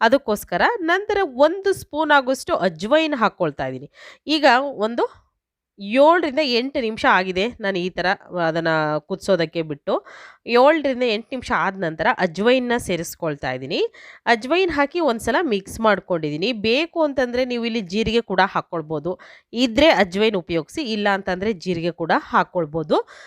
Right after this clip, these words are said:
ಜಾಸ್ತಿ ಏನನ್ನು ಕೂಡ ನಾನು ಮಿಕ್ಸ್ ಮಾಡ್ಕೊಳ್ತಾ ಇಲ್ಲ. ಬೇಕು ಅಂತಂದ್ರೆ ನೀವು ಇಲ್ಲಿ ಚಿಲ್ಲಿ ಫ್ಲೇಕ್ಸ್ ಕೂಡ ಹಾಕ್ಕೊಳ್ಬೋದು.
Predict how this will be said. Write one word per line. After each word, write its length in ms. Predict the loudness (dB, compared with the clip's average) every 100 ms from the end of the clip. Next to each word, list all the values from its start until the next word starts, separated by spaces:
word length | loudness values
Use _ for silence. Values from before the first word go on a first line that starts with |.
| -20 0
ಜಾಸ್ತಿ 560 | 4 6 4 -2 -2
ಏನನ್ನು 300 | -2 -2 -4
ಕೂಡ 180 | -2 0 0
ನಾನು 180 | 0
ಮಿಕ್ಸ್ 280 | -2 -6 -6
ಮಾಡ್ಕೊಳ್ತಾ 600 | 0 0 0 -6 -6 -4
ಇಲ್ಲ. 180 | -2 2 0
ಬೇಕು 580 | 2 0 2 2 2 0
ಅಂತಂದ್ರೆ 420 | 2 -2 0 0
ನೀವು 240 | 0 -2
ಇಲ್ಲಿ 180 | -2 -4
ಚಿಲ್ಲಿ 260 | -4 -4 0
ಫ್ಲೇಕ್ಸ್ 280 | 0 0
ಕೂಡ 140 | 0 0
ಹಾಕ್ಕೊಳ್ಬೋದು. 720 | 2 -2 0 -4 -2 -2 -2